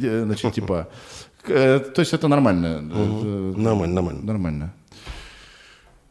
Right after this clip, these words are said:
Speaker 1: Фу.
Speaker 2: Но только после пе-, э, ну,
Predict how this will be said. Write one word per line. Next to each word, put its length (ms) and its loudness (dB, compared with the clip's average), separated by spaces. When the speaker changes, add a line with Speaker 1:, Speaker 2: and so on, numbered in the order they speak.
Speaker 1:
Фу. 160 -4
Speaker 2:
Но 260 8
только 240 -4
после 280 -6
пе-, 180 -2
э, 300 -2
ну, 580 -4